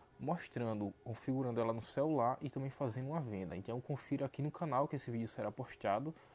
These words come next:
certo? É, em um detalhe, a minizinha, ela normalmente custa cento e dezoito reais e oitenta centavos. Eu estou deixando aqui na descrição do vídeo um link promocional, é, desconto,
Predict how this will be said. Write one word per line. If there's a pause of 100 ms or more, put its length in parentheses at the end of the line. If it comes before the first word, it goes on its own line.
(400)
certo?
É, (720)
em
um
detalhe, (420)
a
minizinha, (140)
ela
normalmente
custa
cento
e
dezoito
reais
e
oitenta
centavos. (320)
Eu
estou
deixando
aqui
na
descrição
do
vídeo
um
link
promocional, (360)
é,
desconto,